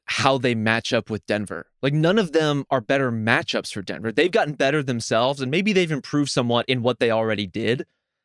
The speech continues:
But I don't know. Like, ev-, Justin, you were saying, like, you're waiting for the Nuggets to play a five-out offense.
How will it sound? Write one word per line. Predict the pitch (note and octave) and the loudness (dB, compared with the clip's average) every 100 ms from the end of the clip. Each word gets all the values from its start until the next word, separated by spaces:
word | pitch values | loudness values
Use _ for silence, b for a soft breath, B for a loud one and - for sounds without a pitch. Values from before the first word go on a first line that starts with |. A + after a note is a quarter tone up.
| _ _ _ _ | _ _ _ _
But | C3 | -6
I | D3 | -2
don't | A#3+ F3+ | -2 0
know. | D#3+ | 2
Like, | B2 B2 | 0 0
ev-, | E3 - _ _ _ _ _ - | -2 -2 _ _ _ _ _ -6
Justin, | F#3 G#3 | -6 -2
you | F3+ | -2
were | D#3 | -2
saying, | - F#3 F#3+ | 0 0 2
like, | C3+ A#2 | 2 0
you're | B2+ C3+ | -2 0
waiting | B2 C#3+ D#3 D3+ | 2 2 2 0
for | D3 | 0
the | C3 | 0
Nuggets | B2+ C3+ D3 - | 0 0 0 -2
to | C3 | -10
play | - C3 C3 | -2 2 2
a | A2+ | 2
five-out | A2 A#2 A#2+ A2+ G#2+ | 0 0 2 0 0
offense. | C#3 - A2+ G#2 - | -2 -4 -6 -6 -14